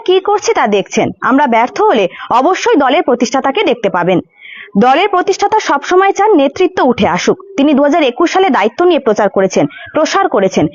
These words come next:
এখন আমাদের কাঁধে দায়িত্ব দিয়েছেন। আমরা কি রেজাল্ট করছি তার উপর নির্ভর করছে আগামী দিনে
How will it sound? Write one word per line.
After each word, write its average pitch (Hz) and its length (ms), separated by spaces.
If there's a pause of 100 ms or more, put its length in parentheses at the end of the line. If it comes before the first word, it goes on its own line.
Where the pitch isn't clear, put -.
(160)
এখন 262 240
আমাদের 359 460
কাঁধে 311 280
দায়িত্ব 214 340
দিয়েছেন। 180 380 (240)
আমরা 302 260
কি 370 180
রেজাল্ট 392 360
করছি 403 280
তার 285 180
উপর 294 180
নির্ভর 285 360
করছে 302 320
আগামী 254 320
দিনে 269 300